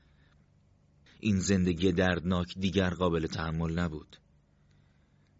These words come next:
بدین ترتیب ماه‌هایی سپری شدند.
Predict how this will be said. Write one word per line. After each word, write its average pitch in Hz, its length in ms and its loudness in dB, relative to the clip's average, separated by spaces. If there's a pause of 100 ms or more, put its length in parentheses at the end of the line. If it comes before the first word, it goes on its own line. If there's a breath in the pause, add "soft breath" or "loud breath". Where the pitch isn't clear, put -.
(140)
بدین 92 200 2
ترتیب 92 480 0 (260 soft breath)
ماه‌هایی 95 720 2
سپری 85 440 -2
شدند. 76 520 -8